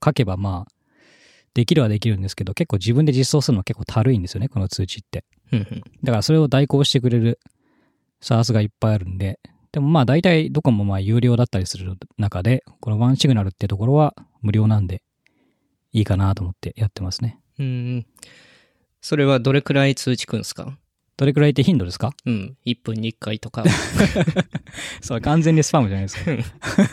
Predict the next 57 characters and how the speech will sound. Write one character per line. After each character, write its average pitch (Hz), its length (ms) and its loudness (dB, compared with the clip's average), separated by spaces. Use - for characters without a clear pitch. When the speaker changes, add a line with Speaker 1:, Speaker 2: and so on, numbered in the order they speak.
Speaker 1:
<laughs> - 800 -16
あ 143 100 0
の 147 120 4
ね、 143 60 6
今 170 160 4
ま 294 80 4
で 240 80 6
も 135 80 4
や 117 80 4
っ 110 40 -2
て - 100 2
た 117 120 4
ん 98 60 2
で - 40 0
す - 120 -6
よ、 95 100 0
通 95 220 -2
知 - 140 -8
は。 87 160 -6
え 98 140 -2
っ - 40 -4
と、 101 120 -4
プ 143 180 0
ッ 147 40 2
シ - 220 0
ュ - 20 2
バ 180 140 2
レ 151 80 4
ッ 113 120 0
ト 101 120 -4
っ 90 40 -6
て - 100 -10
い 87 240 -6
う、 87 100 -8
あ 104 100 0
の、 101 200 2
Android 98 380 -2
と - 120 -16
か - 120 -8
ア 92 60 -4
イ 90 60 -2
オ 87 60 -4
ー 87 40 -6
エ - 20 -6
ス - 120 -6
の - 80 -8
ア 92 60 -4
プ - 120 -12
リ 95 100 -8
と、 127 380 0
あ 123 100 2
と、 98 100 -2
ヨ 113 200 4
ー - 20 -6
で 92 100 -8
す - 120 -10
ね。 113 100 -8